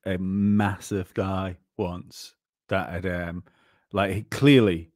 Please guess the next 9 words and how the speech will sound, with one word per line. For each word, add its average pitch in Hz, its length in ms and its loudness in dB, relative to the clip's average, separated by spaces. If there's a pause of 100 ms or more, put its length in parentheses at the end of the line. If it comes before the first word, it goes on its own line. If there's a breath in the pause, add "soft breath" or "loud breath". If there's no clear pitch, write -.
been 101 120 0
on 98 120 -2
the 92 80 -4
gear 90 480 -2
for - 280 -6
an 92 120 -4 (240)
awful 117 440 8
long 92 280 -6
time. 90 400 -6